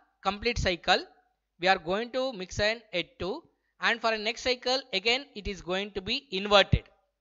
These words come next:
That means it is going to be, uh, change its phase at an one eighty degree. Again for another cycle, again the phase is going to be shifted, and for a third cycle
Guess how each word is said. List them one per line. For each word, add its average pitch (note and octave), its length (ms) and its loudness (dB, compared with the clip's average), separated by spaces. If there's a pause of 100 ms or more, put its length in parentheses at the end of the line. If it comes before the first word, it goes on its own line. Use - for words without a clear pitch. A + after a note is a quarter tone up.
(280)
That F3+ 160 0
means C#4+ 240 -4
it G3 140 -6
is F#3+ 100 -4
going G3 280 -2
to A3 100 -4
be, B3 260 -2 (520)
uh, F3+ 240 4
change A3 360 0
its - 180 -4
phase G3+ 460 2
at E3+ 180 2
an A3+ 180 6 (840)
one F3 200 0
eighty G3+ 220 -2
degree. D3 360 -6 (1200)
Again C#4+ 360 6 (640)
for A3+ 180 6 (160)
another C4+ 360 4
cycle, B3 440 2 (160)
again A3 260 0
the A#3 120 4
phase G#3+ 260 2
is G#3 100 -6
going F3+ 240 0
to F#3 60 -6
be F#3 80 2
shifted, G3+ 500 0 (640)
and G#3+ 200 4
for A3+ 100 4
a G#3+ 60 2
third A#3 280 2
cycle A3 360 2